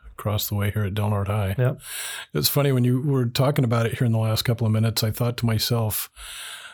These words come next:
Speaker 1: "I wonder what it'd be like if I could take that test now and then compare my <laughs> score from back then."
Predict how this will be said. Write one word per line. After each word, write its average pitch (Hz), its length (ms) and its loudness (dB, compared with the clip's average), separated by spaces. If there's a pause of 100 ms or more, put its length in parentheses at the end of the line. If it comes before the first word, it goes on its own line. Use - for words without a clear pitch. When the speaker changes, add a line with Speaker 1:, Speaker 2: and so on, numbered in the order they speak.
(260)
Speaker 1:
"I 127 60 4
wonder 170 180 4
what 190 120 4
it'd 156 100 4
be 135 100 4
like 131 240 2
if - 140 2
I 117 60 4
could 104 200 -2
take - 280 -2
that 117 220 0
test - 400 -2
now 104 460 0
and 95 100 0
then 104 140 0
compare 127 480 4
my 151 180 4
<laughs> - 20 6
score 143 640 4
from 123 180 -2
back 120 320 0
then." 120 460 0